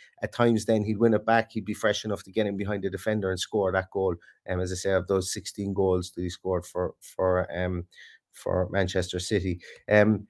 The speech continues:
another reason why I think that he's gonna be valuable is because he's got superb interpretation of space. He, he's the, the way that he finds space is fantastic, specifically when he plays, <coughs> excuse me, when he plays as centre forward, dropping deep.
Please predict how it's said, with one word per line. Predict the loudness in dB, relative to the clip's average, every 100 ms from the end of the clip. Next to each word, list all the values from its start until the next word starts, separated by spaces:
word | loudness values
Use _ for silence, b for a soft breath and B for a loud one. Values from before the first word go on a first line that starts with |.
| _ 8
another | 12 12
reason | 12 8 8
why | 8 10
I | 8
think | 6 2
that | 2
he's | 2 2
gonna | 0
be | 2
valuable | 4 6 6 4 2
is | 2
because | -2 -2 -2
he's | -2
got | 0 0
superb | 0 -2 0 2 2 2
interpretation | -2 -2 -4 0 0 0 -2
of | -6
space. | 2 4 4 2 B B _
He, | 0 2
he's | 4 2 0 -2
the, | -4 -2
the | 2
way | 6 6
that | 6
he | 2
finds | 2 4 4 2
space | 2 2 2
is | -6
fantastic, | -6 2 4 4 2 -4 -6
specifically | -16 -8 -4 -4 -2 -2
when | 0
he | 0
plays, | 4 4 4 0 B B B B -16 4 8
<coughs> | 10 10 8 8 6 4 4
excuse | 2 4 4
me, | 6
when | 6
he | 8
plays | 8 6
as | 2
centre | -2 -2 -2
forward, | 2 4 4 0 -6 _ 0
dropping | 2 2 -4 -2
deep. | -2 -2